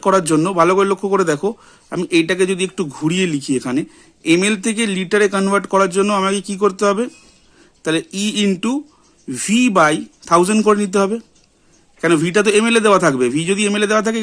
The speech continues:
লিটারে কনভার্ট করার জন্য কি করতে হবে? one by thousand দিয়ে এ করতে হবে, তাহলে ভি by থাউজেন্ড হচ্ছে। তাহলে সেই ক্ষেত্রে পরে এই থাউজেন্ডটা উপরে উঠে যাচ্ছে, পরের লাইনে এই থাউজেন্ডটাই উপরে উঠে যাচ্ছে, অর্থাৎ ডাব্লিউ by ই into ভি, আর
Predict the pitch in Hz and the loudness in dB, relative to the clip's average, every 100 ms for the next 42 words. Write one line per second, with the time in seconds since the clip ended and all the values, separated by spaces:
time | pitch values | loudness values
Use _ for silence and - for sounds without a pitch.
0 | 208 180 180 202 202 208 202 214 208 226 | -2 -2 -2 -2 0 -2 0 0 0 -2
1 | 214 220 208 233 240 320 - - - _ | -2 -4 -2 0 0 -2 -8 -20 -20 _
2 | 156 175 190 208 285 220 190 202 214 254 | 2 4 4 2 2 2 2 2 2 0
3 | 349 - _ _ - - 202 220 196 165 | -2 -8 _ _ -20 -8 -4 2 2 4
4 | 139 143 170 151 185 220 240 254 208 190 | 2 2 2 2 0 2 2 2 2 4
5 | 202 180 165 240 - - _ _ _ _ | 2 2 0 -6 -10 -20 _ _ _ _
6 | - 156 151 190 214 233 180 147 147 151 | -6 -2 2 2 2 0 0 0 0 0
7 | 175 175 196 180 165 160 175 160 170 254 | 2 2 0 2 2 4 0 2 0 0
8 | - - - - 170 180 202 165 160 151 | -6 -20 -16 -10 -4 4 6 6 2 0
9 | 135 113 - 110 135 139 147 160 208 185 | 0 -2 -6 -10 -4 -2 0 0 -2 -4
10 | 165 - 151 147 160 175 277 277 - _ | -4 -2 0 0 -2 0 -2 -2 -10 _
11 | - 147 156 139 131 120 131 135 214 180 | -8 -4 0 0 0 -2 -2 -4 -4 -2
12 | 143 135 156 196 147 127 175 214 _ _ | -2 -2 -2 -2 0 0 -2 -6 _ _
13 | _ 185 202 214 - 175 165 151 151 120 | _ -10 -4 -4 -2 -4 -4 0 0 0
14 | 143 170 285 - - _ _ 131 | -2 0 -2 -4 -16 _ _ -8